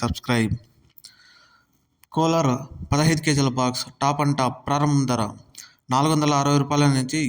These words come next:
ఏడు వందల డెబ్బై రూపాయలు top and top రేట్ పలికింది కోలార్లో. బాగేపల్లి పద్నాలుగు కేజీల బాక్స్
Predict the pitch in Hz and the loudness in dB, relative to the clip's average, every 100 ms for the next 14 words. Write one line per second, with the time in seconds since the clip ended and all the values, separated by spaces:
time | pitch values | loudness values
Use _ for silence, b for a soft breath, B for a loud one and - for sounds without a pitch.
0 | 113 135 151 147 143 143 131 123 123 123 | 0 2 2 2 2 0 0 0 0 0
1 | 120 165 - - 127 143 135 127 135 135 | -2 -6 -6 -2 0 0 -4 -2 -4 -2
2 | 127 127 - _ _ - 120 120 123 113 | -6 -6 -14 _ _ -2 0 2 2 2
3 | 107 - 113 110 107 98 90 - 87 - | -2 -2 0 0 0 -4 -6 0 4 6
4 | 90 - B B B B - 131 143 160 | 4 0 B B B B -6 -2 0 0
5 | 143 131 113 - - b b - 120 117 | 2 2 2 -2 -10 b b -6 -4 0
6 | 147 143 147 135 127 117 113 | 2 2 2 0 0 0 -2